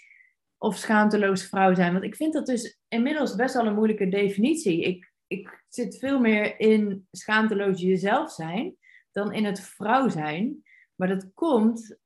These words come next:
dat begin ik nu pas een beetje te snappen. En ik denk eigenlijk niet eens dat ik het heel erg ga onderzoeken of uitdiepen, want het is gewoon zoals het is en er hoeft helemaal geen label op.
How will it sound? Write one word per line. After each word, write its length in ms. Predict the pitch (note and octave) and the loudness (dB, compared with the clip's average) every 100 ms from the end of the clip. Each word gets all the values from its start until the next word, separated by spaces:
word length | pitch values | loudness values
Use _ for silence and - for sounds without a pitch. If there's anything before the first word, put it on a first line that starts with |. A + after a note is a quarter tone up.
| _ _ _ _ _ - | _ _ _ _ _ -8
dat 160 | F#3 | -6
begin 220 | F#3+ C#4 | -2 0
ik 60 | C4+ | 2
nu 180 | A#3 C4 | 2 2
pas 160 | A#3+ G#3+ | 0 2
een 80 | |
beetje 240 | A3 A3 G#3 | 4 2 0
te 120 | F#3+ | -4
snappen. 720 | F3+ A#3 C4+ C4+ E3 A#3+ D4+ _ _ - | -4 -2 -2 -2 -2 -4 -8 _ _ -6
En 120 | G3 | 0
ik 100 | F#3+ | 4
denk 180 | A3 G#3+ | 4 4
eigenlijk 280 | G#3 G3 G3+ | 2 2 0
niet 80 | A3 | 0
eens 100 | G#3 | -2
dat 100 | F#3+ | -6
ik 60 | |
het 160 | F3+ C#3 | -10 -8
heel 340 | C#3+ F#3+ F#3+ | 2 4 4
erg 220 | C3+ D#3+ | 0 -4
ga 220 | - D#3 - | -4 -4 -2
onderzoeken 480 | F#3 F3+ F3+ F3 D#3+ | -2 0 -2 -4 -8
of 80 | |
uitdiepen, 540 | - F3+ E3+ F3 F3 E3+ | -6 -4 -2 -4 -6 -10
want 140 | E3+ | -12
het 140 | - F3 | -12 -8
is 180 | F3+ | -8
gewoon 180 | - F3 | -6 -8
zoals 200 | E3+ E3 | -8 -10
het 120 | E3+ | -8
is 240 | - F#3+ F3+ | -4 -4 -4
en 60 | |
er 80 | E3+ | -4
hoeft 180 | G3+ F#3 | -4 -2
helemaal 340 | F3+ F3+ G#3 | -2 0 0
geen 200 | F#3 E3+ | -2 -4
label 300 | E3+ B3+ G#3+ | -4 -4 -4
op. 240 | C#3+ D3+ | -4 -6